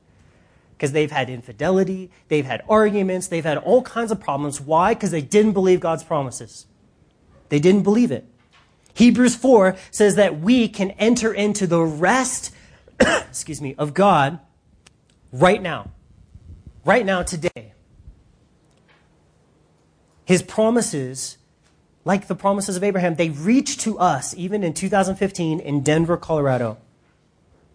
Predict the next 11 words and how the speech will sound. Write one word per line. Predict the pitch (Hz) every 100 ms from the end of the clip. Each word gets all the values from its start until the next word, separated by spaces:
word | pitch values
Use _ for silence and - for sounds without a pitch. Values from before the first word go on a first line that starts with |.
| _ _ _ -
And | 175
we | 214 247
can | 254 208
live | 208 285 226
like | 185 185
we | 220
already | 196 220 269 269 254
have | - 208 175
all | - 185 220
the | 233
blessings | 185 185 190 208 196 202